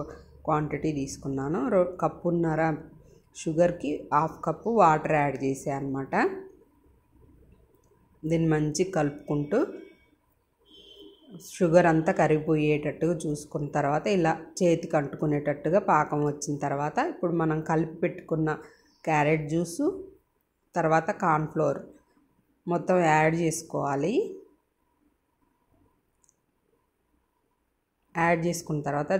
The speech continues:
చూడండి, మంచిగా కలుపుకుంటూ అడుగంటకుండా మాడిపోకుండా మొత్తం మిక్స్ చేస్తూ కలుపుకుంటూనే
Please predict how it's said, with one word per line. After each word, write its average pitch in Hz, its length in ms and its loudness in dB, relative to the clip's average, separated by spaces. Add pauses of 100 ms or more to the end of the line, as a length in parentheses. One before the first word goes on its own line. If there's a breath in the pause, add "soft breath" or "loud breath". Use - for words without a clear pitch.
చూడండి, 160 480 2 (120)
మంచిగా 156 440 -4
కలుపుకుంటూ 160 680 0 (1600 loud breath)
అడుగంటకుండా 160 840 4 (140)
మాడిపోకుండా 156 720 0 (180)
మొత్తం 156 420 -4
మిక్స్ - 320 -4
చేస్తూ 160 380 -2 (100)
కలుపుకుంటూనే 165 800 0